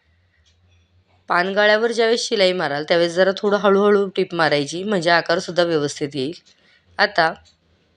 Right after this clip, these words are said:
चारी बाजूने आपल्याला ब्लाऊज शिवून घ्यायचा आहे व्यवस्थितपणे.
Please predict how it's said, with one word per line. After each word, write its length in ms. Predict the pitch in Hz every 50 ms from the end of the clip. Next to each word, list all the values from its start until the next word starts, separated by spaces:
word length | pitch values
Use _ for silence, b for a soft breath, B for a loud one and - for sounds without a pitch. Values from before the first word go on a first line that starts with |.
| _ _ _ -
चारी 280 | - 196 190 190 220 240
बाजूने 340 | 247 240 226 214 220 220
आपल्याला 320 | 208 196 - 175 165 160 165
ब्लाऊज 380 | 160 170 170 151 151 160 160
शिवून 400 | - - - - 196 185 196 214
घ्यायचा 360 | 220 240 226 180 156 147 - 151
आहे 160 | 151 147 147
व्यवस्थितपणे. 800 | 151 156 143 151 156 151 - - 185 - - 180 143 139 147